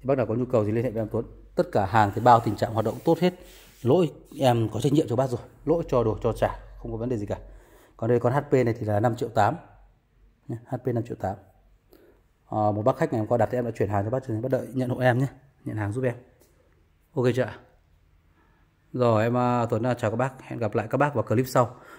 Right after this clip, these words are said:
À, những bác nào có nhu cầu thì cứ liên hệ với em theo số điện thoại là không chín một một một sáu chín chín sáu một ạ. À, những dòng này em, à, sẽ giao hàng và chuyển hàng toàn quốc cho các bác luôn. Hàng các bác yên tâm nhá,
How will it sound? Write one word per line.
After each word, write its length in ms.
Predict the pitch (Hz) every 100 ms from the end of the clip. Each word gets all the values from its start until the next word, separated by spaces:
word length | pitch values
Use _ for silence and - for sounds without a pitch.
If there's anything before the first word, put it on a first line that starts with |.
| -
À, 120 | 127
những 140 | 151
bác 120 | 165 160
nào 200 | 127 117
có 160 | 113
nhu 160 | 135 135
cầu 260 | 131 113
thì 80 | 107 104
cứ 80 |
liên 160 | 151 135
hệ 160 | 139 113
với 140 | 120
em 160 | 131 120
theo 120 | 127
số 100 | 127
điện 80 | 135
thoại 140 | 120
là 60 | 107
không 300 | - 131 123
chín 280 | - 120 226 - - _ _
một 200 | 120 104
một 340 | 110 104 - - _ _ _ - _ -
một 120 | 113
sáu 200 | 117 117
chín 260 | 117 127 170 -
chín 140 | 117 117
sáu 120 | 139
một 180 | 139 104
ạ. 60 | - _ _
À, 100 | 117
những 120 | 127
dòng 120 | 131
này 120 | 117
em, 180 | 127 120
à, 80 | 117
sẽ 160 | 117 123
giao 200 | 117 107
hàng 260 | 104 98
và 80 | 95
chuyển 200 | - 92
hàng 160 | 95 95
toàn 120 | 98 98
quốc 120 | 156 151
cho 60 |
các 40 | 120
bác 160 | 135
luôn. 160 | 123 113 - _ _ _ _ _
Hàng 220 | 113 104
các 60 | 123
bác 60 |
yên 140 | 131 113
tâm 200 | 120
nhá, 120 | 117